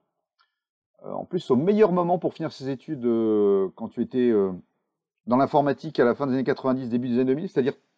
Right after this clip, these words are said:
en deux mille un, juste au moment où il y a eu le onze septembre et toute l'économie s'est cassée la gueule. Donc c'était assez rigolo.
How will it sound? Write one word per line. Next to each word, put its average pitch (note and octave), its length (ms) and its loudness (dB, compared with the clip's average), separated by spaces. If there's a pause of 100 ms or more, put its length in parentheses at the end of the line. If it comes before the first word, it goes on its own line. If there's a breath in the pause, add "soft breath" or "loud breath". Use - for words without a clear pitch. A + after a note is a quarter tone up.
(120)
en B2 120 -2
deux D3 140 4
mille E3+ 220 0
un, F#3 300 0 (320 soft breath)
juste C#3+ 380 -2
au - 20 6
moment E3+ 240 0
où F#3 60 0
il E3 60 2
y - 20 8
a - 20 8
eu D#3 40 6
le D3+ 100 4
onze D#3 180 -4
septembre E3 480 -2
et C3+ 60 2
toute - 180 -6
l'économie D#3 400 -2
s'est C#3+ 140 -8
cassée - 240 -4
la A#2+ 80 0
gueule. F#2+ 180 0 (840 soft breath)
Donc G2 160 -8
c'était A#2+ 220 -2
assez C3+ 180 0
rigolo. C3 560 4